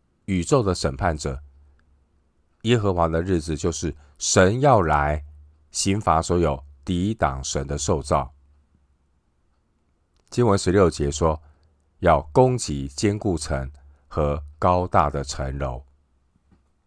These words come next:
回到今天的经文，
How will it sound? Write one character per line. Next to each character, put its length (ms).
回 160
到 180
今 180
天 120
的 100
经 220
文， 240